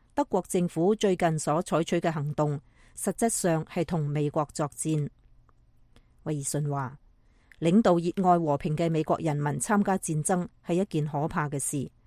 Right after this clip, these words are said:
但係正義比和平更加可貴。而我哋為之戰鬥嘅，正係我哋一直所珍愛嘅事物，民主、權利、弱小國家嘅自由，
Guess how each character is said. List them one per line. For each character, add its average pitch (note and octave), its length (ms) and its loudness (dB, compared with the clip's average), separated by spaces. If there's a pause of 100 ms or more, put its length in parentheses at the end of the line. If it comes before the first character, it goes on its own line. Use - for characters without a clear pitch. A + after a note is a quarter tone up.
(300)
但 G#3 160 4
係 F#3+ 160 4
正 G3 240 4
義 E3+ 160 0
比 E3 200 2
和 D#3+ 180 2
平 C#3+ 320 -2
更 E3 240 -2
加 F3 160 2
可 E3 80 -2
貴。 C#3 440 0 (720)
而 F3 60 0 (220)
我 G#3+ 100 6
哋 G#3 160 6
為 F3+ 220 2
之 - 160 -2
戰 F#3 300 0
鬥 E3+ 180 4
嘅， E3 260 2 (200)
正 C4 200 2
係 G3 220 2
我 F3+ 100 2
哋 F3+ 100 0
一 G#3 220 0
直 - 200 0
所 E3 300 0
珍 G#3 300 2
愛 D#3+ 200 0
嘅 D#3+ 260 0
事 D3 260 -4
物， D3 160 -2 (400)
民 D#3 280 -2
主、 D3 160 -4 (440)
權 D3+ 300 0
利、 D3 240 0 (280)
弱 F3+ 200 2
小 E3+ 300 0
國 F3+ 200 -2
家 F#3 140 0
嘅 E3+ 100 -2
自 D#3+ 200 -6
由， D3+ 240 -2